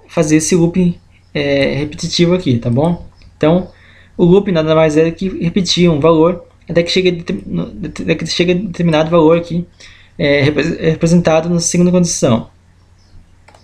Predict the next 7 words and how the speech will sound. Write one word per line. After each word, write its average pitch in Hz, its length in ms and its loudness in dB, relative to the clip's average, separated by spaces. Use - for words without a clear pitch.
Então, 156 140 0
a 165 100 2
operação 180 440 0
é, 151 100 0
é 151 100 -2
realizada 135 520 0
aqui, 185 340 -4